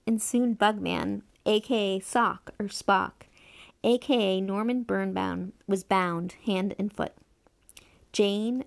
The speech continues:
Batty, and Hound then took a few minutes to be Aztec priests calling for blood, until Rosalind quieted them down. Norman was slime, but that was no reason to terrify him.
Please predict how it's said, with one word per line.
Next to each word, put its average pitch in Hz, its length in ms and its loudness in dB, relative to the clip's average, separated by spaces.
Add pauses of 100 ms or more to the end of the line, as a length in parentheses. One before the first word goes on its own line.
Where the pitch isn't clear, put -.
Batty, 202 680 -2
and 208 300 0
Hound 180 420 -6 (540)
then 214 180 2
took 240 180 -2
a 202 60 -2
few 226 240 0
minutes 214 360 -2
to - 120 -8
be 185 120 0 (120)
Aztec 202 500 -2
priests - 420 -6
calling 180 400 -4
for 185 140 -4
blood, 175 380 -4 (500)
until 202 260 0
Rosalind 190 540 4
quieted 170 440 -2
them 170 140 -4
down. 165 380 -6 (640)
Norman 190 380 2
was 233 120 -4
slime, - 600 -4 (340)
but 175 100 -6
that 160 120 0
was 175 100 -4
no 175 140 2
reason 175 260 -2
to 208 80 -4
terrify - 540 -6
him. - 240 -10